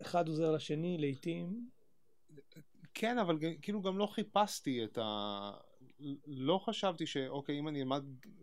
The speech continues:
Speaker 2: קומפוזיציה, אני אהיה נגן טוב יותר", כאילו, זה לא
Speaker 1: אז למה הלכת ללמוד?
Speaker 2: כי זה נורא סי-, אני, אני רציתי לדעת איך אני מביא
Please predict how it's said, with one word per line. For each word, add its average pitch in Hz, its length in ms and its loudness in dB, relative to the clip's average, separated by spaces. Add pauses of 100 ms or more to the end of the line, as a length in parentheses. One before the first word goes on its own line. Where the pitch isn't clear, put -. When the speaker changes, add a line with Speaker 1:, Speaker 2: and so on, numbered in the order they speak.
(120)
Speaker 2:
קומפוזיציה, 123 640 -4
אני 117 140 -4
אהיה 127 120 0
נגן 127 460 0
טוב 104 220 -10
יותר", 98 420 -8
כאילו, 107 300 -6
זה 107 120 -6
לא 147 560 -4
Speaker 1:
אז 131 100 -4
למה 190 180 6
הלכת 175 240 2
ללמוד? 143 400 -2 (280)
Speaker 2:
כי 202 140 -4
זה 202 120 4
נורא 202 240 6
סי-, 220 220 -4
אני, 151 180 0
אני 165 340 -2
רציתי 175 420 -2
לדעת 131 600 0 (840)
איך 208 200 4
אני 180 160 4
מביא 165 420 2